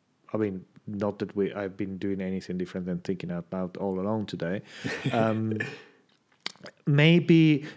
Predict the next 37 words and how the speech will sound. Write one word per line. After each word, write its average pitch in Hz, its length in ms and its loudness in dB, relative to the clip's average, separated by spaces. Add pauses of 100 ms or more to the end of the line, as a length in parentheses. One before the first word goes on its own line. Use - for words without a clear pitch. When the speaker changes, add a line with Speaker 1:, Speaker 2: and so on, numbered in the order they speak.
Speaker 1:
showing 147 760 4
you 139 340 6
the, 123 540 4 (340)
what 143 320 4
is 131 180 2
going 131 480 2
on 123 400 0 (100)
behind 120 920 0 (180)
the 113 100 -8
curtain 120 800 0 (180)
is, 107 420 0
uh, 104 220 -2
is 98 140 -4
interesting. 98 420 -8
I 110 40 -6
mean, 120 220 0
what 151 340 4 (260)
Facebook 151 500 4
is 117 100 -2
doing 117 300 2
with 120 160 2
adverti-, 110 520 0
with 117 220 -2
political 117 400 0
advertising, 110 580 0
for 95 120 -6
example, 82 460 -8
showing 151 400 4
Speaker 2:
Mm-hmm. 107 100 2
Speaker 1:
you 98 120 0 (320)
who 180 320 4
is 113 260 2
running 113 260 4
that 107 140 0
campaign 110 680 -2 (280)
and 120 240 0
what 147 260 4